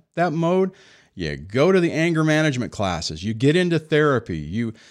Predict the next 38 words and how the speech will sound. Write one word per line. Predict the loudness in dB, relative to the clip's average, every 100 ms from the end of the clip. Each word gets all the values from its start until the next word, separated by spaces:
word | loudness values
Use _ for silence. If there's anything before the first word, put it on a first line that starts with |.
| -16 -8
you | -6
start | 0 2 2
working | 2 0 2 2 2
the | 2 0 0
issues. | 0 -4 -4 0
You | 0
wanna | 0 0
be | 0
able | 0
to | -2
come | -2 0
in | 0
and | 0 0
say, | -2
"You | 0 0
know | 2
what? | 0 0 -2 2
This | 4 4 2
experience | -2 -2 2 2 2 2 0 -6 _ _ _ _ _
has | 0 0 0
been | _ 2 4
a |
wake-up | 4 2 2 2 0 -2
call | -2 0 0 0
for | 0
me | 0
to | 0
improve | 0 -2 -2 0
my | 0 0
life, | 0 0 0
and | -4 0
these | 2 4 2
are |
the | -2
things | -2 0 0
that | 0
I've | 0 -2 0
done. | 0 -2 -6